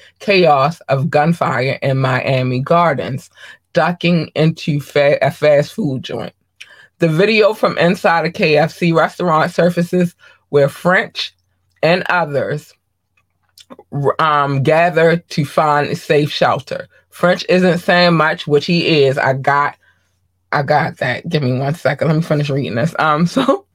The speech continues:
French isn't saying much in the clip, but you see him peering outside toward the scene. Um, a witness inside the restaurant tells,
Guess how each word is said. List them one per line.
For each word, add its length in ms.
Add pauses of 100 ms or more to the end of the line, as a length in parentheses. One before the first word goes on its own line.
(960)
French 340
isn't 280
saying 440
much 460
in 400
the 100
clip, 560 (460)
but 480
you 200
see 380
him 380
peering 580
outside 640
toward 400
the 80
scene. 500 (460)
Um, 200
a 100
witness 400
inside 500
the 100
restaurant 580
tells, 800